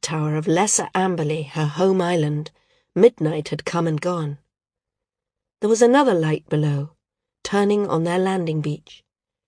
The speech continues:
She saw it as she coasted in, smooth and easy, and thought it must be the lodge men.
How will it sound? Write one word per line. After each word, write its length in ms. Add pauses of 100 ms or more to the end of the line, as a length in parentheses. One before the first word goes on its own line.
(200)
She 140
saw 280
it 140
as 100
she 140
coasted 500
in, 340
smooth 460
and 140
easy, 400 (600)
and 160
thought 300
it 100
must 240
be 80
the 100
lodge 360
men. 280